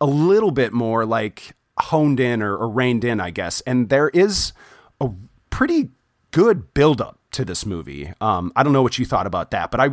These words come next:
I kinda liked the buildup of the film, and it, and it, and it, uh, it kinda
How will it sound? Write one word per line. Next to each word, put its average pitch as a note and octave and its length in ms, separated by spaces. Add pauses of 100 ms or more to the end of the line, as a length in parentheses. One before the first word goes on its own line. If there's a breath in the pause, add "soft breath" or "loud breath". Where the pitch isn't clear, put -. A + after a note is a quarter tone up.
I D#3 120
kinda G3 260
liked D3+ 400
the C3+ 80
buildup C3+ 560 (160)
of D#3 140
the E3 80
film, F#3+ 300
and C#3+ 80
it, B2+ 100
and C3+ 160
it, C#3 100 (100)
and C#3+ 160
it, D3 240
uh, C#3 360 (880 soft breath)
it E3+ 180
kinda G3+ 320